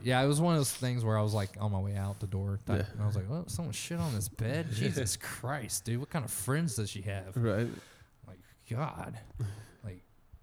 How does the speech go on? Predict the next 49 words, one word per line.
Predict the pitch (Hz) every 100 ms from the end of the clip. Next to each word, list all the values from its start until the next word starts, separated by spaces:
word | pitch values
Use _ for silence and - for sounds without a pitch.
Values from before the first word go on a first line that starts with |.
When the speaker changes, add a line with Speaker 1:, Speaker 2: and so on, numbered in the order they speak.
| -
Speaker 1:
bunch | 123 127
of | 95
miserable | 107 127 120 117
people | - 151 104
finding | - 135 143 101
each | 95 110
other, | 98 104 131 120 - _ _ -
huh? |
Uh, | 113 107 101 95 101 _ - - -
but | 190
no, | 220 190
then | 143 147
I, | 139 120
my | 127
girlfriend | 113 151 165 139 107
explained | - - 107 104
it | -
to |
me | 110
'cause | 107 98
I | 107
asked | 135
her. | 120
I |
was | 120
like, | 135
"What's, | 156 - -
what's | 170
that | 185 160
deal | 160 170 156
about | 156 120 113
someone | 151 147
shit | - 139
on | 156 131
his | 101
bed | - 107 147
the | 165
other | 165
day?" | 170 180 170
Speaker 2:
Mm-hmm. | 120 113 104 - -
Speaker 1:
She's | - 180
like, | 185 233
"Oh, | 254
yeah. | 269 302 262 110 - - - - - -
Turned | 262 254
out | 240
it |
was | 240 214 -
Amber | 202 285 269 135 131 208